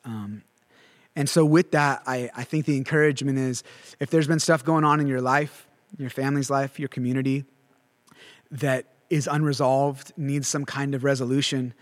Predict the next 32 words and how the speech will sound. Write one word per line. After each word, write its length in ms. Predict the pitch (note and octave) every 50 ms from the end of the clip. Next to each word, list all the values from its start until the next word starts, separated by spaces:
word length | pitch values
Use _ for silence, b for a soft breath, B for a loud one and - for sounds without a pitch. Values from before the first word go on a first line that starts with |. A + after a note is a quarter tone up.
| b b b b b b b _ _ -
and 240 | - C3 B2 B2 C3+
you've 80 | D#3 C#3+
been 140 | C#3+ C3
working 260 | C3 C#3+ D3+ - C#3+ C#3+
really 200 | C#3 C#3 C#3 B2+
hard 400 | G#2+ C3 C3 C#3+ D3 D3 C#3+ C3
to 80 | C3+
get 240 | A#2+ A#2+ C3+ C#3+ -
the 80 | D#3 D3+
resolution, 480 | D3 C#3 B2+ C#3 C#3+ C#3 - - C3+
planning 360 | - - C3+ C3+ C#3+ C#3+ C#3+
for 220 | B2+ - C#3+ C#3+ C#3+
it, 60 | C3+
trying 180 | - D#3 C#3 C3+
to 60 | A#2+
figure 280 | - - C3+ B2+ C#3
it 80 | B2+ A2
out, 280 | G#2 B2 B2 B2+ C3 - B B B B B B B B B -
I 80 | - G#2+
think 220 | - D#3 F#3+ G3
God 240 | D#3+ D3+ B2+ B2+ B2
is 140 | A#2 A2 -
inviting 480 | B2+ B2+ A#2 A#2 B2 C#3 C#3+ C3+ C3
us 180 | B2 A#2 - -
right 140 | B2 A#2+ G#2+
now 180 | B2 A#2 A2+
to 140 | A#2 - A2
stop, 440 | - - - C3+ B2 A#2+ - _ _ _ _ _ _ _ _ _ _ _ -
uh, 400 | C3+ B2+ A#2+ A#2 A#2 - - - B2
laboring 560 | C3+ C3 C3 C3 C#3 C3 C#3 C#3 C3+ C3 B2+
in 180 | A#2+ A2+ A2
work 440 | A2 B2+ C#3+ F3+ G#3+ - - - -